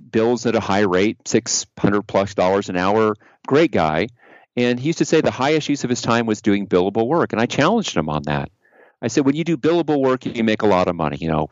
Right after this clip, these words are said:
over a million dollars a year for billable work." I agree, gross wise, that's a lot of money. However, you know, you might make a decision, like, for example, on billing rates for his other staff, paralegal and secretarial staff.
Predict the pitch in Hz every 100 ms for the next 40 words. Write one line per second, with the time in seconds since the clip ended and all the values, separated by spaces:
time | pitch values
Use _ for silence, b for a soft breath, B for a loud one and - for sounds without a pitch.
0 | - 107 104 107 101 98 98 92 85 92
1 | 87 85 - 85 82 90 90 85 - 92
2 | 98 110 110 95 95 - - 95 98 110
3 | 104 92 92 90 87 104 107 90 90 147
4 | 143 71 - B B B B - 131 240
5 | 156 71 - B B B B - 135 120
6 | 123 208 208 139 123 123 117 113 123 113
7 | 110 107 - 104 95 98 95 107 95 95
8 | 95 117 131 135 104 87 82 82 - 92
9 | 87 85 98 90 - 113 107 95 - 101
10 | 82 - 101 98 95 98 101 95 90 87
11 | - 90 - 98 104 107 120 127 165